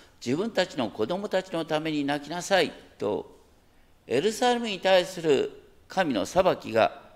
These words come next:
実現することを恐れ、そのため心から泣くことを勧めました。そのイエス様の嘆きの約六百年前に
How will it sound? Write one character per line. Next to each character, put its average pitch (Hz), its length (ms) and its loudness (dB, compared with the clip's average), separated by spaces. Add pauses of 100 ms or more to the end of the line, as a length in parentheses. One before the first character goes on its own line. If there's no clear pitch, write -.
(300)
実 123 340 -8
現 180 260 -4
す - 80 -10
る 151 100 -4
こ 143 120 -4
と 131 240 0
を 113 60 0
恐 117 180 -6
れ、 101 160 -2 (540)
そ - 160 -4
の 160 100 0
た 165 140 0
め 165 260 0 (180)
心 233 440 2
か 175 100 2
ら 113 160 0
泣 110 240 -4
く - 20 -20
こ 110 120 -6
と 151 240 0
を - 180 -6 (260)
勧 101 80 -14
め 107 140 -12
ま 104 160 -14
し - 60 -16
た。 - 100 -20 (3500)
そ 220 160 -2
の 240 380 0
イ 180 140 0
エ 214 80 4
ス 208 80 -8
様 160 240 0
の 135 200 0
嘆 143 280 -2
き 147 180 -6
の 139 380 -2
約 151 320 -4
六 113 240 -2
百 208 200 -2
年 208 220 -2
前 202 220 0
に 139 440 -2